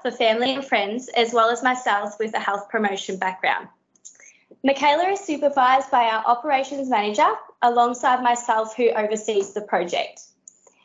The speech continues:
Headspace operations manager oversees the following programs: community awareness and engagement team, work and study,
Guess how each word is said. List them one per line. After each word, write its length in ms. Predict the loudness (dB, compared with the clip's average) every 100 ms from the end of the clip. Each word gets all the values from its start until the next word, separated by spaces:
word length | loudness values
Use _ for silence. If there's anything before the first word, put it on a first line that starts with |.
| _ _ _ _ 2
Headspace 440 | 2 4 4 4 0
operations 680 | 0 0 0 0 -4 -4 0
manager 580 | 2 2 0 0 0 -2 -12 _ -20 -16 -4
oversees 760 | -2 -2 -2 0 2 2 -4 -6
the 80 | -2
following 480 | 2 2 2 0 -2
programs: 720 | -2 0 0 -2 -6 -14 -20 _ -10
community 420 | -2 2 4 2
awareness 380 | 4 4 4 -2
and 80 | -4
engagement 520 | 2 2 2 -2 -4
team, 280 | -2 0 0 -2 -10 _ _ _ 2
work 200 | 2 2
and 160 | -4
study, 600 | -2 0 2 0 -6 -10